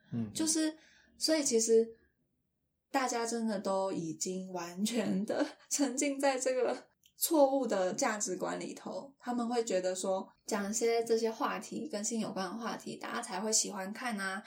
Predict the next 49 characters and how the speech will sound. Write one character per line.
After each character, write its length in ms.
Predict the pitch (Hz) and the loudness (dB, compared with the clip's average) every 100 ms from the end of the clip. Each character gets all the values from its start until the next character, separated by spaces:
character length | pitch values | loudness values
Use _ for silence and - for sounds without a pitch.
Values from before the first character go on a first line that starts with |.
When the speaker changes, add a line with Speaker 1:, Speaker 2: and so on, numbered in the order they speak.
| 147 | -4
Speaker 1:
嗯。 140 | 120 | 0
Speaker 2:
气 160 | 220 285 | 2 0
氛 160 | 277 | -2
才 220 | 269 202 220 | -4 -2 -2
会 40 | |
热-， 280 | 247 226 214 - - | -2 -4 -6 -10 -4
热 160 | 262 233 | -2 2
络 200 | 254 190 | 2 0
啊， 240 | 180 180 - - | -2 -6 -4 4
Speaker 1:
嗯。 60 | |
Speaker 2:
而 40 | 233 | 4
且 120 | 262 | 6
我 160 | 190 | 4
愿 160 | 269 277 | 2 2
意 40 | |
跟 140 | 247 226 | 0 -4
你 40 | |
开 160 | 208 202 | -4 -2
这 100 | 220 | 0
个 80 | 185 | 0
玩 160 | 170 | -2
笑 160 | 202 190 | -4 -4
是 100 | 208 | -4
因 140 | 202 | -4
为， 180 | 208 190 - - - | -2 -2 -2 -14 -8
诶， 260 | 165 165 165 | -6 -4 -6
我， 260 | 165 156 - | -4 -2 -2
我 120 | 170 | -2
把 160 | 170 | 0
你 140 | 202 185 | 0 0
当 240 | 196 202 | -2 -2
成， 160 | 214 175 - - | -2 -2 -6 -8
嗯， 340 | 170 160 156 165 | -10 -10 -14 -8
好 180 | 185 185 | -4 -2
朋 240 | 190 170 | -2 -4
友 180 | 208 - | -4 -4
诶， 120 | 151 - - - _ | -8 -10 -18 -20 _
然 140 | 170 | -4
后 100 | 180 | -4
怎 140 | - 156 | -4 -4
么 80 | |
样， 180 | 160 180 | -4 -4
怎 140 | 185 147 | -6 -8
么 60 | |
样， 200 | - 147 | -8 -8
怎 120 | 147 | -10
么 100 | - | -12
样 200 | - - | -16 -16
的。 120 | - | -16